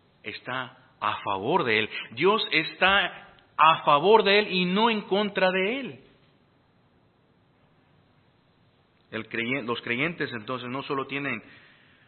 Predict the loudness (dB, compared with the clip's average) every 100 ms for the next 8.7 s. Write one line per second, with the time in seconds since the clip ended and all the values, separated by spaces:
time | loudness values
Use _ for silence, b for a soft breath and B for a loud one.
0 | b b _ _ 0 0 0 -4 -4 -4
1 | -2 0 2 2 0 -2 -4 -4 -4 -2
2 | -2 0 -4 -4 -4 -4 -4 -6 -6 -4
3 | -4 -6 -8 -8 -8 -12 -10 -14 -10 -12
4 | -12 -12 -12 -12 -14 -14 -10 -10 -10 _
5 | _ _ _ _ _ _ _ _ _ _
6 | _ -6 2 4 2 -4 -2 -4 -4 -8
7 | -4 -4 -6 -12 -18 -18 B B B -10
8 | -8 -8 -10 -12 -12 -16 -18